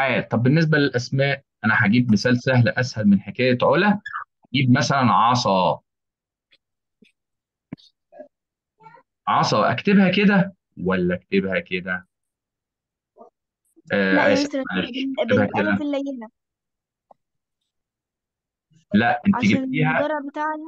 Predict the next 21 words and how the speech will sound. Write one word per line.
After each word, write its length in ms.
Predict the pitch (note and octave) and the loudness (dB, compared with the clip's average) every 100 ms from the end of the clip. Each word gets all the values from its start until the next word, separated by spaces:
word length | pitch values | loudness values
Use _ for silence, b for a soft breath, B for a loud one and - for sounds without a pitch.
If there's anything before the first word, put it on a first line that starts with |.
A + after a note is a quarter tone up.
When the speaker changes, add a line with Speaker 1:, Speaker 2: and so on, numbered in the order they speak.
| D4 | -10
Speaker 2:
عاصي. 220 | C#4 _ _ _ _ _ _ | -10 _ _ _ _ _ _
Speaker 1:
ما 140 | G2+ G2+ | 2 4
هو 100 | G#2 | 4
دي، 160 | B2 | 4
ده 180 | C#3 B2 - D#3 | 2 0 0 0
اسم. 340 | D3+ - - - _ - | -2 -4 -6 -6 _ -8
مش 180 | - | -4
هن-، 200 | A#2 C#3+ | 0 2
مش 160 | A#2+ - | 2 2
هنستخدم 360 | - - C#3 C3 | 0 0 0 2
بقى 120 | D3 | 0
قاعدة 260 | D3+ D#3+ - | 0 -2 0
المضارع 280 | B2 C#3+ C#3 | 0 2 4
ديت. 400 | C#3+ D#3+ - _ _ _ _ _ _ _ - - _ | 4 2 0 _ _ _ _ _ _ _ -20 -20 _
هي 140 | B2+ D3 | -2 0
ما 60 | |
بتتكتبش 460 | B2 C3+ C3 B2+ - A#2+ | 0 0 0 0 0 -2
Speaker 2:
آه. 240 | - - | -8 -8
Speaker 1:
كده. 220 | G#2 G2+ - _ _ _ _ _ _ _ _ _ _ _ _ _ _ _ _ _ _ _ _ _ - - | -4 -4 -6 _ _ _ _ _ _ _ _ _ _ _ _ _ _ _ _ _ _ _ _ _ -14 -4
قال 120 | D3 | 0
لي: 260 | E3+ D#3 | 2 2